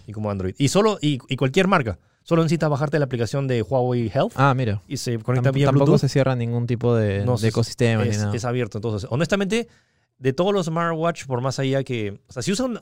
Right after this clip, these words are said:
Speaker 1: un, un iPhone, el Serie cinco de el Apple Watch es una interesante opción, pero en general, por una, por menos precio, eh, y, y en general la,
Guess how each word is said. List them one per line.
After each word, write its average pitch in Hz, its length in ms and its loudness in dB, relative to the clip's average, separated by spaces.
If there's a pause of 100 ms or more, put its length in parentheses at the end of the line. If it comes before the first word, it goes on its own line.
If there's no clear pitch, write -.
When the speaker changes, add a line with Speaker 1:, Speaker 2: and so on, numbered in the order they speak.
Speaker 1:
un, 170 80 -6
un 170 100 -2
iPhone, 240 580 0 (100)
el 120 400 -6
Serie 156 260 0
cinco 143 580 -2
de 117 280 -2
el 113 80 -4
Apple 135 200 -2
Watch 135 180 0
es 120 100 -6
una 123 140 -4
interesante 113 340 -6
opción, 139 300 -6 (340)
pero 127 240 -2
en 107 80 -4
general, 135 440 -2 (500)
por 120 180 -2
una, 135 300 -2
por 110 280 -4
menos 214 360 0
precio, 185 500 0 (400)
eh, 110 560 -6 (200)
y, 101 520 -10
y 101 240 -14
en 98 80 -10
general 131 460 -2
la, 120 120 0